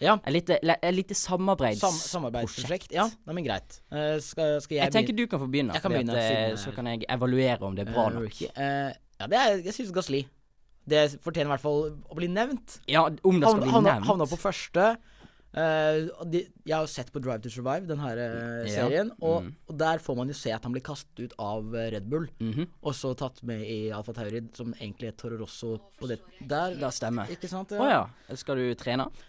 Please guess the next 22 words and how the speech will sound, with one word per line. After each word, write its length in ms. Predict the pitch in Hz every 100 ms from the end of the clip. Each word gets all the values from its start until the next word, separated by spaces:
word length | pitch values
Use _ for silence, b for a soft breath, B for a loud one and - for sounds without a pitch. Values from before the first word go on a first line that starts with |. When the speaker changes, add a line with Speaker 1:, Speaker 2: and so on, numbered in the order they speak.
| b
Speaker 1:
Nei, 300 | 139 151 151
det 80 | 143
er, 40 |
beklager 560 | 139 131 143 131 98 117
det. 80 | 113
Det 100 | 123
er 40 |
bare 340 | 117 117 101 101
min 380 | 107 107 104 101
klokke 320 | - - - 127
som 260 | 113 104 107
sier 220 | 98 110 92
fra 220 | 90 92
om 120 | 110
ting 160 | 101 95
som 100 | 107
ikke 160 | 175
er 40 | 101
Speaker 2:
Apple 100 | 110
Speaker 1:
viktig. 120 | 85 90
Speaker 2:
Watch. 240 | - -
Speaker 1:
Ja. 160 | 104